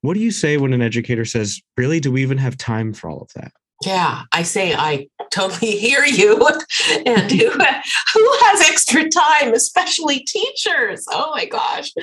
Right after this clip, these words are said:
Speaker 2: But here's what I say. Contrary to popular belief, when ch-,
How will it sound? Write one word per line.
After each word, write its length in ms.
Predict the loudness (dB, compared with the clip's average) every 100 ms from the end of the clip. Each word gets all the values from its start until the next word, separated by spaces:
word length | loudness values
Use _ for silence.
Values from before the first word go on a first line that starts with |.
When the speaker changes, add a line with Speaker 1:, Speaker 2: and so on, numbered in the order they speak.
| -12 -12 -12 -8
Speaker 2:
But 120 | -8
here's 340 | -6 -6 -4 -4
what 140 | -4
I 120 | -4
say. 480 | -6 -6 -6 -6 -8 _ _ _ _ _ -16 -16 -16 -20 -20 _ -20 -20 _ -16
Contrary 540 | -10 -6 -6 -2 0 0
to 120 | -2
popular 600 | -4 -4 -4 -6 -2 -2
belief, 640 | -2 -2 -2 -4 -6 -14 -20 _ _ -18 -18 -18 -20 -20 _ _ _ _ _ _ _ _
when 500 | -12 -4 0 0 0
ch-, 260 | 0 -2